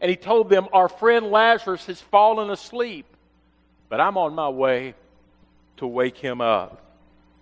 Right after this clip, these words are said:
Thomas, Mister Negative, picks up later in the conversation, and in verse sixteen, you kinda hear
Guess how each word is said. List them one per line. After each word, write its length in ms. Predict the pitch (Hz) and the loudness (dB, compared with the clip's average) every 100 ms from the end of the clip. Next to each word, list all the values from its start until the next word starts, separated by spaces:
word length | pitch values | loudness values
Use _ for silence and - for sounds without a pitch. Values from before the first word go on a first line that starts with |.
| _ _ _ _ _ _ _ _ _ _ _ _ _ _ - | _ _ _ _ _ _ _ _ _ _ _ _ _ _ -4
Thomas, 440 | 156 156 151 - | 0 2 0 -4
Mister 380 | 143 135 - 127 | -10 -10 -10 -10
Negative, 680 | 131 143 151 127 127 127 127 _ _ _ | -2 -2 -2 -2 -4 -6 -10 _ _ _
picks 260 | - 156 - | -12 -12 -4
up 220 | 147 143 | -4 -4
later 320 | 135 143 151 | -4 -4 -4
in 80 | 135 | -8
the 80 | 127 | -10
conversation, 800 | - 143 131 127 - 139 139 127 | -8 -8 -8 -10 -4 -4 -6 -10
and 140 | 120 | -12
in 100 | 120 | -10
verse 260 | 123 127 - | -6 -6 -6
sixteen, 600 | 139 127 - 143 135 123 - _ _ | -12 -14 -6 -4 -4 -8 -12 _ _
you 80 | - | -16
kinda 240 | - 175 156 | -6 -4 -2
hear 220 | 160 | -4